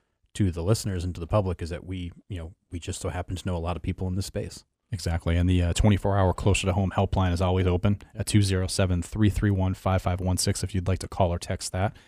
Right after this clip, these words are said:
Speaker 2: you can get in touch with us.
Speaker 1: Yeah, exactly. So just to re-, just to recap the tip of the week, for, if you have anything real estate related, even if it's not closely real estate related, you know, reach out to us. You can call, you can text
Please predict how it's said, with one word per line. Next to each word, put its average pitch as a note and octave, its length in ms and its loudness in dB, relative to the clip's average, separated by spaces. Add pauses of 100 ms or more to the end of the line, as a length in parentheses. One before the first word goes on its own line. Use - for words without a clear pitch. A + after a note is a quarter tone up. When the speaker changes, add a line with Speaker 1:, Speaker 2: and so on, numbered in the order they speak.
(180)
Speaker 2:
you F#2+ 80 2
can F2 60 4
get E2+ 100 0
in E2 40 -2
touch - 220 -4
with F2+ 100 -8
us. - 220 -14 (380)
Speaker 1:
Yeah, A2+ 160 0
exactly. F#2+ 360 -2
So C#3 120 0
just C3+ 180 0
to B2+ 60 -8
re-, B2+ 160 2 (100)
just C3+ 220 -2
to B2+ 60 0
recap A2 360 0
the G#2 60 -8
tip - 180 -4
of F2 60 -6
the F2+ 80 -6
week, F2+ 260 -8 (540)
for, - 120 -16
if A#2 200 0
you C3+ 100 6
have A2 220 4
anything A#2 480 0
real F#2 180 -4
estate F#2 260 -8
related, F2+ 400 -8
even A2 180 2
if G2 40 -2
it's F#2+ 100 -6
not F#2 240 -6
closely G2+ 380 -4
real E2 140 -8
estate F2 200 -10
related, D#2+ 400 -10 (120)
you G#2+ 120 -8
know, E2+ 140 -10 (220)
reach A#2+ 200 2
out A2 140 0
to - 120 -14
us. G2 300 -6 (300)
You G#2 120 0
can F#2 160 -2
call, G#2+ 340 -2
you F2+ 140 -4
can E2+ 180 -12
text - 380 -6